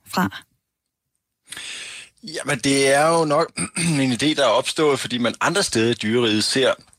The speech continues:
Speaker 2: dyr, der udvikler de her mønstre, øh, som, som, øh, så i større eller mindre grad ligner øjne.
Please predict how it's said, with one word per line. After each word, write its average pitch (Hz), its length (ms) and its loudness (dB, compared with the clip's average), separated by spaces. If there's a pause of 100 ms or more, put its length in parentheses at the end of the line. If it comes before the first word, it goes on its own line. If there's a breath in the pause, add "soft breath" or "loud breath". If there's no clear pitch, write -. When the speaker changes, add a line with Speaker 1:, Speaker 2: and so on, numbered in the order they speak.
(640)
Speaker 2:
dyr, 123 140 4
der - 160 4
udvikler 127 420 2
de 120 160 0
her 120 260 2
mønstre, 104 640 0 (220)
øh, 101 340 2
som, 95 580 0
som, 95 640 -2
øh, 87 440 -8
så - 160 -2
i 107 140 0
større 110 280 2
eller 123 120 2
mindre 107 220 0
grad 107 300 0
ligner 110 400 0
øjne. 98 360 0